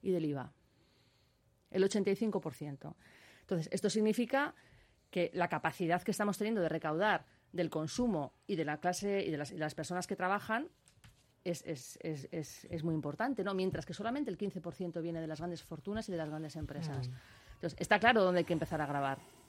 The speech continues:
Speaker 1: Está clarísimo.
Speaker 2: Y está claro precisamente por eso por qué no empiezan a grabar.
Speaker 1: Porque
Speaker 2: Porque,
Speaker 1: dominan.
Speaker 2: porque los políticos
Speaker 1: <laughs> Claro.
Speaker 2: no se, no se atreven o no quieren o dar ese paso, está claro. Precisamente por lo que estás argumentando.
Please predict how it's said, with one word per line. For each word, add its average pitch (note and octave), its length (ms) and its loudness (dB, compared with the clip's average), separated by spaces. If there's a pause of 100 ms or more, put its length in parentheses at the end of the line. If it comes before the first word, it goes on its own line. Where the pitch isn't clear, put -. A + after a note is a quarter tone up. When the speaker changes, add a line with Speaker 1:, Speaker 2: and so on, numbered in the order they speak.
(160)
Speaker 1:
Está E3 180 -4
clarísimo. D3+ 520 -2 (140)
Speaker 2:
Y C#3 160 -8
está C#3+ 220 -4
claro D3+ 280 2
precisamente D3+ 500 -2
por D3 160 0
eso D#3 240 2
por C3 220 -4
qué D3+ 100 -2
no C#3+ 80 -2
empiezan B2+ 300 -4
a A#2 40 -6
grabar. B2 280 -2 (1800)
Speaker 1:
Porque E3+ 200 -6
Speaker 2:
Porque, D3+ 360 0
Speaker 1:
dominan. D#3+ 180 -4 (180)
Speaker 2:
porque D#3 300 2
los F3+ 200 6
políticos G3 840 6
Speaker 1:
<laughs> - 20 -10
Claro. E3 320 0
Speaker 2:
no F#3 160 6
se, E3+ 240 6
no E3+ 140 2
se E3+ 100 2
atreven G3 380 6
o E3 80 2
no E3 160 2
quieren F#3+ 340 6
o C#3 260 0
dar D3 140 2
ese B2 140 0
paso, D#3+ 240 0
está B2+ 180 -4
claro. C3 300 -4 (200)
Precisamente C3 540 -2
por C#3 100 -2
lo C3+ 80 0
que C3 60 0
estás C#3+ 180 -2
argumentando. B2 580 -8